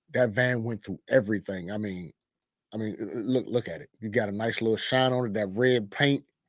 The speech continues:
that red line going down the middle of it, that black paint. <sighs> Now, some would say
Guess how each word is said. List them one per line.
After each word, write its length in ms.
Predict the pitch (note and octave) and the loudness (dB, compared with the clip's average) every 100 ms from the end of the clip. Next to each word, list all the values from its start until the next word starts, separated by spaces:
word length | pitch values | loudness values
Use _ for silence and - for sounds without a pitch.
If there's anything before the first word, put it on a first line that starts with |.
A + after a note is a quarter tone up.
| _ _ | _ _
that 100 | A2 | -4
red 280 | A2 B2+ C3 | 2 4 6
line 300 | B2+ C3+ C3+ | 6 4 4
going 240 | B2+ C3+ C3 | 4 4 4
down 160 | C3+ | 2
the 60 | C3 | 2
middle 260 | C3+ C#3+ | 4 4
of 80 | C#3 | 4
it, 40 | B2 | 4
that 140 | A2+ | 2
black 240 | C3 C3 | 4 2
paint. 260 | - D3 - _ _ _ _ _ _ _ _ _ | 2 0 0 _ _ _ _ _ _ _ _ _
<sighs> 80 | - - - - _ _ _ | -10 -8 -10 -16 _ _ _
Now, 320 | B2 C3 A#2+ _ _ _ _ _ _ _ _ _ | 4 4 4 _ _ _ _ _ _ _ _ _
some 320 | - - D#3 | 2 6 8
would 100 | D3 | 8
say 380 | C3 C#3+ C3+ C3 | 8 8 8 6